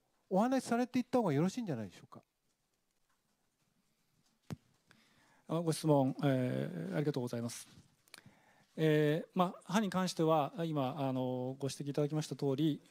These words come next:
Speaker 2: 私どもの調査結果で、えー、科学的に証明をさせていただいた点は、これが歯であるということと、それがそのフライヤーに入った形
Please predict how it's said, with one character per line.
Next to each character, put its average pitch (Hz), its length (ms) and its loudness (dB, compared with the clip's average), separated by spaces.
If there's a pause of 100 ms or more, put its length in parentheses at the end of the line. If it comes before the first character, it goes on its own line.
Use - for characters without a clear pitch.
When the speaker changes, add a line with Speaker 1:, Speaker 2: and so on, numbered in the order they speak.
(120)
Speaker 2:
私 156 320 -4
ど 151 100 0
も 156 60 -2
の 180 100 -2
調 156 180 -4
査 147 120 -6
結 - 240 -6
果 127 100 -6
で、 147 280 2 (440)
え 139 180 -6 (280)
ー、 - 40 -14
科 196 120 2
学 214 140 -2
的 208 220 -2
に 208 120 2
証 185 280 2
明 175 140 2
を 175 60 2
さ 160 120 0
せ - 60 -14
て 165 80 -4
い 151 60 -4
た 160 60 0
だ 151 80 4
い 147 60 0
た 151 100 -4
点 147 220 -4
は、 160 280 0
こ 147 100 -2
れ 143 60 2
が 139 100 0
歯 143 140 -2
で 139 100 2
あ 131 60 2
る 120 80 -4
と - 80 -6
い 117 60 -2
う 113 60 -6
こ 113 60 -8
と 117 120 -10
と、 170 300 2 (120)
そ - 160 -10
れ 135 120 -4
が 156 240 2 (100)
そ 139 140 -8
の 113 200 -4
フ 139 140 -8
ラ 131 100 2
イ 131 80 0
ヤ 127 140 -2
ー 123 40 -2
に 143 280 -4
入 139 140 -6
っ - 20 -4
た 120 140 -10
形 127 140 -4